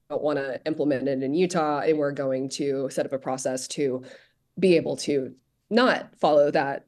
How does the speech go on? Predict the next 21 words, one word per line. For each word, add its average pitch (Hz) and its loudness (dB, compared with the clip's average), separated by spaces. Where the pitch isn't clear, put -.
federal 143 2
law 143 -2
regulation." 151 -2
I 175 0
thought 185 6
it 180 8
was 175 2
really 165 2
interesting 156 -2
read, 147 2
and 147 -2
it's 147 -4
definitely 147 -2
a 147 -2
bill 139 -2
I'm 139 -2
watching 127 -6
throughout 123 -6
this - -6
legislative 107 -8
session. - -8